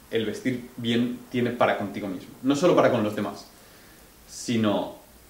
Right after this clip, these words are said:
qué te hace sentir a ti cuando estás bien vestido. Generalmente cuando uno se viste bien para una ocasión, siente que se va a comer el mundo.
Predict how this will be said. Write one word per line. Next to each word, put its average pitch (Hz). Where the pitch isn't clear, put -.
qué 143
te 160
hace 160
sentir 117
a 101
ti 98
cuando 95
estás -
bien 92
vestido. -
Generalmente 131
cuando 110
uno 131
se 139
viste -
bien 98
para 107
una 107
ocasión, 113
siente 117
que -
se 104
va 101
a -
comer 107
el 98
mundo. 90